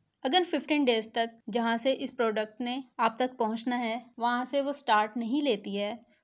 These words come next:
तो आपको आपका रिफंड मिल जाएगा, ऑटोमेटिकली मिल जाएगा, आपको क्लेम करने की ज़रूरत नहीं पड़ेगी। नेक्स्ट है कि in case आपकी प्रोडक्ट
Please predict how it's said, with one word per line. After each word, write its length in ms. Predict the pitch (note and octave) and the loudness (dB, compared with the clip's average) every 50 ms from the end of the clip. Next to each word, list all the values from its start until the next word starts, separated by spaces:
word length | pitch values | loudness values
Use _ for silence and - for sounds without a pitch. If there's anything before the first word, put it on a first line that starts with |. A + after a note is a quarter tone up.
| _ - | _ -2
तो 80 | A3 G#3+ | -2 0
आपको 580 | - - A3+ A3 G#3+ G#3+ G#3+ - - B3+ A#3+ A#3+ C4+ C4 - _ _ - | 2 4 4 4 4 2 -2 -6 0 2 2 2 2 0 -6 _ _ -4
आपका 300 | A3+ G#3+ G#3 - A#3+ A#3 | -2 -2 -2 -2 -2 -2
रिफंड 440 | A3+ A3 G#3 G3+ - A#3 A3+ B3 A#3+ - - - | -2 -2 -4 -6 -4 -4 -4 -4 -6 -6 -6 -4
मिल 180 | G#3 G#3+ G#3+ | -2 -2 -2
जाएगा, 380 | G3 G3 F#3 G#3+ G3 - - - - | -2 -4 -8 -8 -8 -8 -4 0 0
ऑटोमेटिकली 600 | C#4 C#4 D#4+ D4 C4+ A3+ - A3 G3+ G3+ G#3 G3+ G3+ | 2 2 4 4 2 2 0 -4 -6 -6 -6 -6 -4
मिल 140 | G3 F#3+ F#3+ | -4 -4 -4
जाएगा, 220 | G3+ G3 G3+ A3+ | -4 -4 -4 -4
आपको 400 | - - A#3 A3+ A3+ A3+ C4+ C4+ | 0 4 4 4 4 4 0 -2
क्लेम 260 | C4+ C#4 B3 A3+ A3 G#3+ | 0 0 0 0 0 0
करने 220 | A3+ G#3+ G#3 G#3+ | -2 -2 -2 -4
की 100 | G#3 C4 | -4 -4
ज़रूरत 260 | A3+ A3+ G3+ G#3 G#3 - | -2 -2 -2 -2 -2 -4
नहीं 180 | A3+ F#3 G#3 G#3 | -6 -6 -6 -8
पड़ेगी। 420 | - F3+ F3 - G#3 - - A3 - _ _ _ _ _ _ _ | -8 -8 -10 -10 -14 -16 -18 -20 -20 _ _ _ _ _ _ _
नेक्स्ट 300 | - A#3+ D4 D4+ - - | 0 0 0 0 2 4
है 180 | D#4+ D4+ D#4 E4 E4 - - _ - | 4 4 4 4 0 -4 -12 _ -4
कि 140 | D#4 D#4 D4 - - _ _ _ - | -2 -2 -2 -2 -8 _ _ _ 0
in 160 | E4 F4 F4+ | 0 0 2
case 360 | E4 D4+ A#3+ G#3+ G#3+ B3 - - _ _ _ _ _ _ _ _ _ - | 2 2 2 2 0 -2 -6 -10 _ _ _ _ _ _ _ _ _ 2
आपकी 280 | A#3+ A#3+ A#3+ - E4 | 2 2 2 2 -2
प्रोडक्ट 420 | D#4 D#4+ D#4 C#4+ C4 A#3+ B3+ B3+ | 2 4 6 6 6 6 2 0